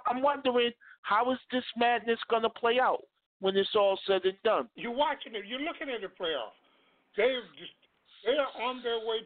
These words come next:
Speaker 2: to destroying what we used to see as government. Now, I don't care how, how you feel about government, but the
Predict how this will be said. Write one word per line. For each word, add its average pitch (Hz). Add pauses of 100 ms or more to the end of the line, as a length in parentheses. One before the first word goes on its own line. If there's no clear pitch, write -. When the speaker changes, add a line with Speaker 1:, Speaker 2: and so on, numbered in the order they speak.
Speaker 2:
to 208
destroying 196
what 160
we 254 (360)
used 190
to 175 (140)
see 180
as 139 (240)
government. 151 (1300)
Now, 156 (160)
I -
don't 277
care 214
how, 208 (440)
how 175
you 233 (100)
feel 226
about 170
government, 160
but 135 (1120)
the 180